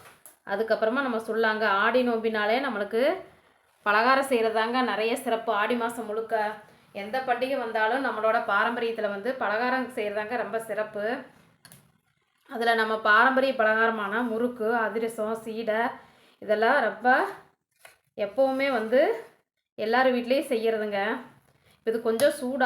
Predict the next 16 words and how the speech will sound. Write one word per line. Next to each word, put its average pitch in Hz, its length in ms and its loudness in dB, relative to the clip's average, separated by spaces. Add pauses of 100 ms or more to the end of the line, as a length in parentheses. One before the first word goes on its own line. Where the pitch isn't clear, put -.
ஆறுன 247 260 2
முன்னாடி 226 320 -2 (600)
நான் 220 160 2
உங்களுக்கு 226 300 0
ஒரு 214 120 0
ரெண்டு 226 160 -4
மூணு 220 180 0
அதிரசம் 247 340 -4
சுட்டு 240 260 -8
காட்டுறேங்க. 208 360 0 (680)
இது 214 80 -8 (120)
ஒரு 233 60 -2 (100)
மூணு 254 140 0 (100)
நாளோ 240 240 6
இல்ல 240 180 2
அஞ்சு 226 160 0